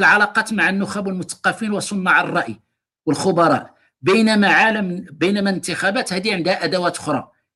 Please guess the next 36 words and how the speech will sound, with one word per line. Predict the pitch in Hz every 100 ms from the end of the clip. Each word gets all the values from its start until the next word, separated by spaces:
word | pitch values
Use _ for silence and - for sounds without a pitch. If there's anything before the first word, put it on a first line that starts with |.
| -
يكفي | - 226
يكون | 214 202
عندك | 170 180 -
واحد | 175 131 147
الأداة | 160 - 185 190 170
ديال | 151 160
الدعاية، | 120 143 127 160 190 185
واحد | 131 131
الجانب | 139 156 180 160 139
من | 151 147
المال، | 180 175
واحد | 156 - 139
المقرات، | 151 151 - 180 196 - - _ _
واحد | 151 143
الخطاب | 147 185 180 202
الشعبوي، | - 147 139 170 196 208
راه | 175
تقدر | - - 185
تربح | 185 151 156 175
الانتخابات. | 147 151 135 143 107 - _ _ _
وكما | 160 156 214 214
يقال | 202 196 214
بالديمقراطية، | 196 160 196 190 170 156 147 143
لأن | 143 151 156
ما | 156
نساوش | 139 - 226 202 - _ _ _ 123
الوعي | 151 185 156
ونسبة | 156 160 156 165 151
الوعي | 160 160 143
في | 139
المجتمع | 165 143 - 147 139
المغربي، | 139 131 131 147 220
نحن | 175 139
نبحث | 151 147 143 - 214 180
عن | 170 147
بنائها، | 147 147 135 113 98